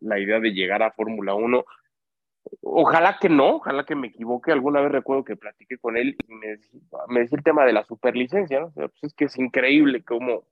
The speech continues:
son los parámetros. Ahora resulta que, que nosotros estamos más castigados por la diferencia de, de, de, de cereales o de federaciones, si lo podemos llamar de esa manera.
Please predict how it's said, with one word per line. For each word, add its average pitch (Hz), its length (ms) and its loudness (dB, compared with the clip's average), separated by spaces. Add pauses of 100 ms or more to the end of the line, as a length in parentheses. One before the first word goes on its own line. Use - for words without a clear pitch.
(160)
son 127 160 -4
los 127 160 0
parámetros. 143 920 0 (380)
Ahora 127 240 2
resulta 117 480 -8
que, 107 420 -14
que 107 100 -14
nosotros 110 400 -6
estamos 123 260 0
más 120 200 -2
castigados 135 680 2 (120)
por 104 160 -8
la 98 60 -14
diferencia 113 540 -8
de, 82 120 -12 (680)
de, 104 160 4
de, 104 260 0
de 120 220 0
cereales 143 640 4
o 110 80 -8
de 104 100 -8
federaciones, 123 760 -4
si 120 80 -20
lo 104 120 -10
podemos 113 260 -8
llamar 107 220 -4
de 117 80 -4
esa 110 120 -14
manera. 123 360 2